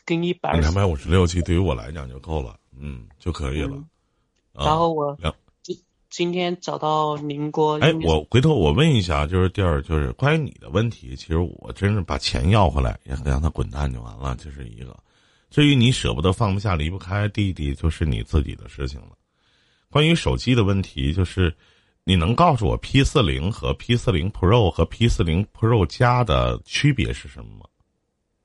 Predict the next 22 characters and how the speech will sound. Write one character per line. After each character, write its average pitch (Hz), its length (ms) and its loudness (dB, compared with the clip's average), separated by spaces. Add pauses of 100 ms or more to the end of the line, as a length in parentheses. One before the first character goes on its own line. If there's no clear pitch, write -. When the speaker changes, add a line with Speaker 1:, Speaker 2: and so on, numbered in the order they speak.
(640)
Speaker 1:
区 175 320 0
别 143 200 -2
的 147 120 0
话， 151 200 -2
就 190 280 -2 (140)
比 147 100 -10
如 143 280 -6 (520)
一 147 120 -2
个， 180 260 2 (400)
我 156 100 -4
们 180 160 0
拿 156 140 4
一 160 80 2
个 180 80 2
直 156 260 -8
线 185 180 0
闪 143 280 -4
功 160 180 -4
能 143 140 -4
来 135 100 -10
说 147 300 -6
吧。 143 160 -8